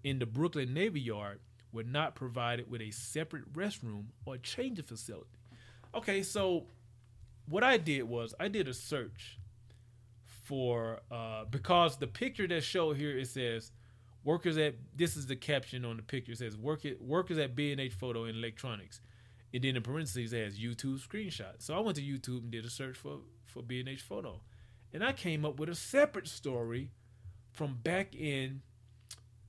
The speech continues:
two thousand seven, a video, then this is two thousand seven, of a lady that works for B and H. She was a cashier, and,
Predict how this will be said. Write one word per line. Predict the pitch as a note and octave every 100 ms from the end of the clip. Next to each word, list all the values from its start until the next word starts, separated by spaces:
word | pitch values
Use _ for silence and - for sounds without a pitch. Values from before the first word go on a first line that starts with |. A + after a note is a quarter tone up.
| - - -
two | F#3+ F#3
thousand | F3 D#3 D#3+ E3
seven, | - D4 D4+ F3 - - - -
a | C#3+
video, | C#3 C#4 D4+ D3+ G#2+ A#2 D#3 - - - -
then | C#4 C4+
this | D4+
is | D#4 -
two | - B3+
thousand | A3+ G#3 G#3
seven, | B3+ D4 C#3+ - - - - - - -
of | - D#3
a |
lady | D#3 E3+ E3+ F3+ F#3 - - -
that | D#3+ E3+ C3+
works | D#3+ B3+ -
for | D#3+
B | B2+ C3 A#2+
and |
H. | A#2 B2+
She | E3+
was | F3
a |
cashier, | - G#3 A3 G#3 D#3 B2 D3+ - - - - - - - - - - - - - - -
and, | G3+ G3+ G3+